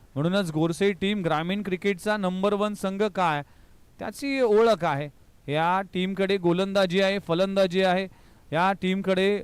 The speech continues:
दर्जेदार क्षेत्ररक्षण आहे. म्हणजेच अव्वल दर्जाचा संघ बनवण्यासाठी ज्या गोष्टींची आवश्यकता असते ना,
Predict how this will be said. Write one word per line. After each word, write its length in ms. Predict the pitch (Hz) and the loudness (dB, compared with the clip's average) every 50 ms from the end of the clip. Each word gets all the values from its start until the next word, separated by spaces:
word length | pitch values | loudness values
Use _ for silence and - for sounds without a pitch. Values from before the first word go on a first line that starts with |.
| - | -8
दर्जेदार 460 | 147 139 147 156 156 185 185 202 202 | -4 -2 -2 0 0 2 2 2 0
क्षेत्ररक्षण 580 | 190 - 175 170 165 - 196 202 - - 196 180 | 0 0 -2 -4 -2 -2 -4 -4 -2 -2 -2 -2
आहे. 120 | 185 185 - - - - - - | -2 -4 -8 -12 -20 -20 -16 -6
म्हणजेच 360 | 165 185 190 208 240 226 - - | -4 -2 2 2 2 0 2 2
अव्वल 440 | 180 180 175 180 220 247 254 247 | 2 2 2 2 2 2 2 2
दर्जाचा 580 | 226 226 226 214 202 208 233 240 226 233 247 254 | 2 2 2 2 2 2 0 0 2 0 -2 -2
संघ 380 | 233 - 196 190 202 208 214 254 | -2 0 -2 -2 0 2 2 2
बनवण्यासाठी 840 | 247 196 202 190 196 214 220 226 233 220 - 214 202 - 233 233 | 4 4 2 2 2 0 0 0 -2 0 0 -2 -2 0 -2 -2
ज्या 180 | 208 185 208 214 | 0 0 0 0
गोष्टींची 540 | 214 190 196 202 190 - 220 226 220 196 233 | 0 0 0 0 0 -4 -6 -6 -2 0 0
आवश्यकता 480 | 208 202 208 214 202 214 196 - 220 | 2 2 2 0 -2 -4 -4 0 -2
असते 180 | 208 202 - 202 | -2 0 0 -2
ना, 160 | 190 185 190 | -2 -2 -4